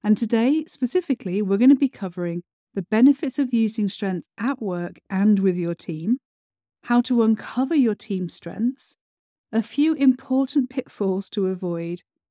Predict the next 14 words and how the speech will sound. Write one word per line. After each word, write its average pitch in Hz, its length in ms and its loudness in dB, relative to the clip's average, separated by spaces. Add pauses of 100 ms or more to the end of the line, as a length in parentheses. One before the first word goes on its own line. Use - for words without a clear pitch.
(160)
and 220 160 4
then 220 140 2
five 247 480 0
different 277 320 -2
ways 185 380 -4
that - 120 -12
you 220 160 0
can 254 180 2
use 220 140 -2
strengths 180 380 -8
to 196 100 -10
boost 180 320 -6
well-being, 233 720 0
inclusion, 185 640 -2